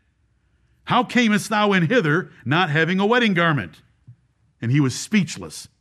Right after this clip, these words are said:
Then said the king to the servants, "Bind him hand and foot, and take him away, and cast him into outer darkness. There shall be weeping and gnashing of teeth, for many are called, but few are chosen." And so we come to the second lesson,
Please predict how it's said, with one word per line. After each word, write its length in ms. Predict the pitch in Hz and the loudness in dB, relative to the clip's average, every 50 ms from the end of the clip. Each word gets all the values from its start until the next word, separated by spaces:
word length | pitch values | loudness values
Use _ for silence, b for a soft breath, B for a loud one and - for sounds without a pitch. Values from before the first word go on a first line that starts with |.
| _ _ _ b b b b b b b b b b b b | _ _ _ b b b b b b b b b b b b
Then 240 | - 170 226 233 | -2 0 0 0
said 220 | 170 - 233 220 175 | 0 2 0 2 2
the 80 | 180 | 0
king 300 | 147 - 214 233 226 220 | -2 2 2 2 2 2
to 80 | 165 190 | 2 0
the 120 | 175 170 | 0 -2
servants, 540 | 156 - 214 202 185 170 208 226 220 - - b b b b b | 0 0 2 2 2 2 0 -2 -4 -8 -16 b b b b b
"Bind 400 | b 117 127 185 208 240 233 214 | b -4 -2 0 0 2 0 2
him 140 | 190 196 175 | 2 2 2
hand 340 | 160 139 214 240 247 240 233 | 2 2 2 2 2 2 2
and 140 | 220 196 - | 2 0 0
foot, 340 | - 170 156 170 196 - - B B B B B B | 0 2 2 2 2 -2 -8 B B B B B B
and 180 | 156 165 151 | 0 0 0
take 300 | - 190 233 247 233 220 | 2 2 2 2 2 2
him 100 | 226 202 | 2 2
away, 540 | 196 180 165 160 139 135 139 156 180 151 B B B B B | 2 2 2 2 2 2 2 2 0 -2 B B B B B
and 220 | 165 170 170 160 | -2 0 0 -2
cast 420 | - - 202 220 226 226 226 - - | -2 -2 -2 0 0 0 -2 -2 -2
him 120 | 214 202 | 0 2
into 200 | 202 185 185 190 - 214 | 2 0 0 0 0 -2
outer 180 | 226 220 214 | 0 2 2
darkness. 640 | 180 170 196 185 170 160 147 151 147 160 160 - - b b b b b | 2 2 2 2 0 0 0 0 0 0 -2 -6 -14 b b b b b
There 200 | 117 143 180 185 | -2 0 0 0
shall 200 | 175 - - 196 | 0 0 0 0
be 100 | 170 170 | 0 2
weeping 500 | 156 151 185 226 226 220 220 226 220 220 | 2 2 2 2 2 2 0 0 0 0
and 160 | 180 175 170 165 | 0 -2 0 0
gnashing 440 | 190 208 220 220 - - 202 185 | 0 -2 -2 -2 -4 -4 -4 -4
of 120 | 165 147 - | -4 -6 -6
teeth, 440 | - 220 220 170 120 117 - - b b b b b b | -6 -4 -4 -4 -4 -8 -12 -16 b b b b b b
for 200 | _ - 185 165 | _ -2 0 2
many 280 | 160 190 214 220 226 220 | 2 2 2 2 2 2
are 80 | 202 | 2
called, 600 | - - - 220 220 202 156 135 135 147 147 147 B B B B | 0 0 0 2 2 4 4 2 2 0 0 -2 B B B B
but 140 | 151 151 147 | -2 -2 -2
few 520 | - - 214 226 214 165 131 131 131 131 - - _ _ | -2 0 2 4 4 4 4 4 2 0 -2 -12 _ _
are 120 | 156 156 147 | -2 -2 -2
chosen." 580 | 143 - 190 180 165 156 113 117 90 76 71 - - - _ _ _ _ _ _ _ _ _ _ _ _ _ _ _ _ _ _ _ _ _ _ _ B B B B B B B B | 0 -2 0 0 0 0 -2 -4 -10 -12 -14 -18 -20 -20 _ _ _ _ _ _ _ _ _ _ _ _ _ _ _ _ _ _ _ _ _ _ _ B B B B B B B B
And 180 | 170 170 170 - | 0 0 0 2
so 140 | - 220 208 | 0 0 2
we 160 | 185 185 156 | 2 0 0
come 260 | - - 233 240 214 | 0 0 2 2 2
to 60 | 180 | 2
the 100 | 160 151 | 0 -2
second 400 | - - 262 262 262 - 180 151 | -2 0 0 0 0 0 -2 0
lesson, 460 | 151 147 131 120 - 147 165 190 B | 0 0 0 0 0 0 0 0 B